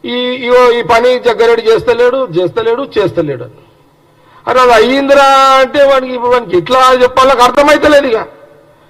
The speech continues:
ఊరంతానేమో, ఊరంతా కూడా వాళ్ళు సమ్మె-, కులపోలు కూడా చెప్పారు. వాళ్ళ లాస్ట్కి వాళ్ళ అమ్మని పిలిచిన,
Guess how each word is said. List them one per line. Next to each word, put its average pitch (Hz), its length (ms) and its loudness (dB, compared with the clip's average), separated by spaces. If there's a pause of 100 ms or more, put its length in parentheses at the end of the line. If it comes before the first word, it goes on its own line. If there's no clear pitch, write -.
(640)
ఊరంతానేమో, 262 680 2 (580)
ఊరంతా 269 300 2
కూడా 285 160 2
వాళ్ళు 269 200 0
సమ్మె-, 254 460 0
కులపోలు 269 460 2
కూడా 277 200 2
చెప్పారు. 170 360 -4 (760)
వాళ్ళ 214 200 2 (440)
లాస్ట్కి 262 340 2
వాళ్ళ 233 160 4
అమ్మని 208 260 -2
పిలిచిన, 147 320 -4